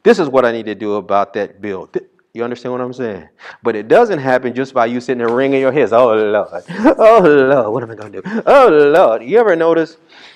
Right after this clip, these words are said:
you know, worrying, that's good, Holy Spirit. Worrying and being anxious and having concerns is like tr-,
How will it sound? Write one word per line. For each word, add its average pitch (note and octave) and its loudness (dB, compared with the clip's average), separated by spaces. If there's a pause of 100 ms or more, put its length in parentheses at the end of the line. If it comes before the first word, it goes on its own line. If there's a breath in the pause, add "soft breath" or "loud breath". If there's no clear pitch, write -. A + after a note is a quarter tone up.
(100)
you D3+ 2
know, B2+ -2
worrying, D#3 0 (140)
that's A2 -6
good, F2 -10
Holy F2 -12
Spirit. - -20 (360 soft breath)
Worrying A2 -2
and G2 -14
being G#2 -10
anxious A#2+ -8
and F#2+ -18
having A2 -12
concerns G2+ -16
is G#2 -14
like G2 -6 (440 soft breath)
tr-, - -18